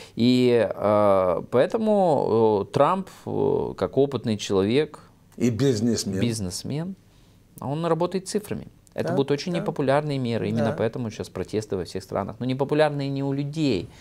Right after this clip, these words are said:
Speaker 1: Мы, мы с вами же, для нас с вами будет странно, если нас сегодня пригласят попротестовать против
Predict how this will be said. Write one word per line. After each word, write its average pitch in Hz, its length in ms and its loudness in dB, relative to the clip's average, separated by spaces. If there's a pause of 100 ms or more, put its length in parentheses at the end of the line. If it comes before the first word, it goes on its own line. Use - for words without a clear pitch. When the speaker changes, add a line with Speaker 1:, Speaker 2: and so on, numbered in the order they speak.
(380)
Speaker 1:
Мы, 135 360 0
мы 127 180 -2
с - 120 -8
вами 135 240 0
же, 113 420 -2
для 113 240 -2
нас 131 180 0
с - 60 -8
вами 131 160 -2
будет 123 180 -4
странно, 120 360 0
если 90 220 -6
нас 113 140 -2
сегодня 101 220 -4
пригласят 98 460 -4
попротестовать - 600 -6
против - 420 -10